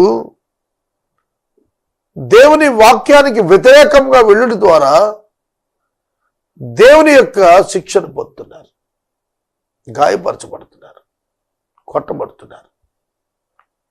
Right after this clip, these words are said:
వారి జీవితాలు సరిచేసుకోవాలి. అలాగనే ప్రతి సంబంధం కుటుంబాల్లో సాతానుకు చోటిస్తున్నారు.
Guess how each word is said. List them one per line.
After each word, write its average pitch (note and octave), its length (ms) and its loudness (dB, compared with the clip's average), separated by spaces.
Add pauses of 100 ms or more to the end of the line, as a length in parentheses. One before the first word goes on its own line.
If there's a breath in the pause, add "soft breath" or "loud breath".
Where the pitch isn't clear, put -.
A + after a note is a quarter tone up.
(460)
వారి B2+ 180 -8
జీవితాలు C3 520 -10
సరిచేసుకోవాలి. - 1040 -16 (1700 soft breath)
అలాగనే D4+ 640 2
ప్రతి F#3+ 340 0
సంబంధం - 580 -10 (240)
కుటుంబాల్లో - 760 -14 (1500)
సాతానుకు B3+ 720 0
చోటిస్తున్నారు. A#3+ 880 -4